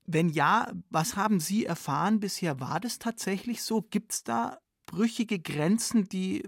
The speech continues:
sozusagen die Rechten zu den, äh, Linken überwunden haben bei dieser Demonstration?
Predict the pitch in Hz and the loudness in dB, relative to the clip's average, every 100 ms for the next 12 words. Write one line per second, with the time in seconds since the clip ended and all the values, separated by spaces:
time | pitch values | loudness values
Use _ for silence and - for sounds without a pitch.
0 | 185 - 175 - 170 160 151 147 175 - | -12 -10 -8 -4 -2 0 -2 -2 -4 -4
1 | 185 - 170 165 156 151 - - 170 151 | -6 -4 -2 0 0 -2 -6 -12 -8 0
2 | 175 214 202 185 165 139 123 147 180 226 | 2 2 0 -4 -2 -2 -2 -2 -2 -2
3 | 175 170 185 208 170 143 143 170 170 147 | -2 0 0 0 0 -2 -4 -4 -4 -4
4 | 143 139 131 - 143 - 135 135 190 | -4 -4 -6 -10 -12 -10 -8 -4 -4